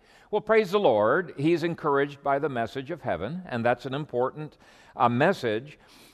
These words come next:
But when were these people blessed? Okay, it is while they are reading this message, listening to this message,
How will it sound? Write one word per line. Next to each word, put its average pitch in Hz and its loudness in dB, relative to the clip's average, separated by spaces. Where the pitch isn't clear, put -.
But 151 2
when 240 4
were 208 6
these 160 0
people 127 -4
blessed? 87 -4
Okay, 151 0
it 170 2
is 147 0
while 185 8
they 180 8
are 156 6
reading 160 2
this 120 -6
message, 117 -6
listening 139 0
to 131 -6
this 110 -4
message, 117 -6